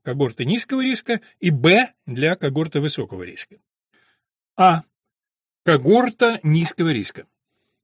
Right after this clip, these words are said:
Десять тысяч анализов, низкий риск. Один вич плюс. Один анализ вич плюс,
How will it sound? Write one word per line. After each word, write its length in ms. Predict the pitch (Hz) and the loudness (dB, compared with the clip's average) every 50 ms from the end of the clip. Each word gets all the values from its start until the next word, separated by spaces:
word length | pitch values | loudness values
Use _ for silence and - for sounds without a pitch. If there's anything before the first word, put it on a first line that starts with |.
| _ _ _ - | _ _ _ -10
Десять 560 | 127 117 190 285 320 285 - - 277 - - | -2 2 4 4 4 4 2 0 -4 -4 -2
тысяч 400 | - 220 233 - - 214 - - | -2 -2 -2 -2 -4 -6 -4 -2
анализов, 640 | 196 185 180 156 131 110 107 98 98 87 - _ _ _ _ | -2 0 0 0 -2 -2 -4 -8 -10 -14 -18 _ _ _ _
низкий 480 | - 107 131 196 247 - - - 208 190 | -8 -2 0 0 0 0 -2 -4 -4 -4
риск. 400 | 170 139 101 - - _ _ _ _ _ _ _ _ _ _ _ _ _ | -4 -4 -6 -8 -12 _ _ _ _ _ _ _ _ _ _ _ _ _
Один 420 | - 156 175 175 214 277 302 294 277 - _ _ _ - | -2 -2 0 2 2 0 0 -2 -4 -10 _ _ _ -12
вич 480 | - 120 147 220 226 - - - - _ _ _ _ | -6 -4 -2 -2 -2 -4 -8 -10 -12 _ _ _ _
плюс. 400 | - 147 143 104 - - - - _ _ _ _ _ _ _ _ _ _ _ _ _ _ _ _ _ | -4 -4 -4 -4 -6 -10 -14 -14 _ _ _ _ _ _ _ _ _ _ _ _ _ _ _ _ _
Один 400 | - - 110 113 143 165 160 131 - | -10 -8 -6 -2 -2 -2 -2 -2 -4
анализ 500 | - 139 147 151 143 127 117 113 - - | -4 -4 -2 -2 -2 -4 -4 -6 -8 -8
вич 260 | - 123 117 - - | -8 -8 -10 -10 -10
плюс, 380 | - - 143 226 247 - - - | -8 -6 -4 -4 -4 -6 -8 -12